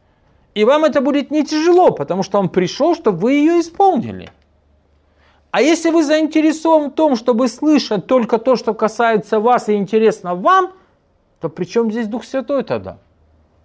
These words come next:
Есть тот, кто с вами поговорит на эту тему. И придет в облике, в облике ангела света и расскажет вам очень много интересных историй, которые очень близко вам по душе, но ничего общего с Духом не имеют.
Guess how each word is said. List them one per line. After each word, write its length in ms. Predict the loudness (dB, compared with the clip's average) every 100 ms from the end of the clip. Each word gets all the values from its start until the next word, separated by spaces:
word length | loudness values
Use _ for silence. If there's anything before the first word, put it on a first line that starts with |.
| _ _ _
Есть 240 | -8 -6 -4
тот, 160 | -6
кто 180 | -4 -4
с 100 | -4
вами 240 | -2 -4 -2
поговорит 580 | 0 2 2 0 -2
на 120 | -6 -6
эту 220 | -6 -6
тему. 380 | -2 -2 -4 -8 _ _ -16 -16 _ _ _ _ _ _ _ _
И 80 | -6
придет 400 | -4 -2 -2 0
в 40 |
облике, 400 | 0 2 -2 -4
в 100 | -2
облике 380 | 0 0 -2 -2
ангела 480 | -2 -4 -2 -4 -4
света 420 | -4 -6 -6 0 2
и 60 |
расскажет 480 | 2 -2 -4 -4 -2
вам 160 | -4 -2
очень 240 | -6 -6
много 280 | -2 -2 -2
интересных 600 | -4 -4 -6 -6 -8 -8
историй, 480 | -6 0 2 2 -4 -14 _ _ _ _
которые 340 | -8 0 2 2
очень 300 | -2 -6 -6
близко 480 | 0 0 0 -2 -2
вам 280 | 0 0 -4 -4
по 180 | -2
душе, 680 | -2 -4 -8 -10 -4 -4 -4 -14 _ _ _
но 100 | -12
ничего 440 | -10 -10 -8 -10 -6
общего 380 | -8 -6 -8 -6
с 60 |
Духом 400 | -4 -4 -4 -6 -10
не 280 | -12 -8 -6
имеют. 340 | -4 -6 -8